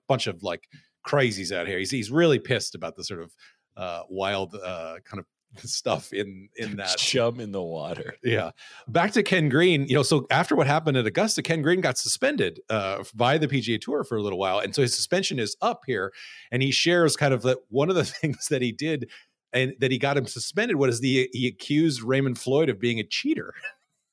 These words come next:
Speaker 1: And which I had never heard. Like, he, he basically said that Raymond Floyd and he had played together in the Masters one year, and that Floyd was never nice to him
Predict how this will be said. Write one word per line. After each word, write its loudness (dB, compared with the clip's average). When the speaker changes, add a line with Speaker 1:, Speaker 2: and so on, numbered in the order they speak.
Speaker 1:
And -4
which 0
I 4
had 4
never 2
heard. 2
Like, 4
he, -4
he 0
basically 2
said 2
that 2
Raymond 2
Floyd 2
and 0
he 0
had 0
played 0
together 0
in 0
the -6
Masters -4
one -6
year, -6
and -8
that -10
Floyd 0
was -4
never -2
nice -4
to -10
him -12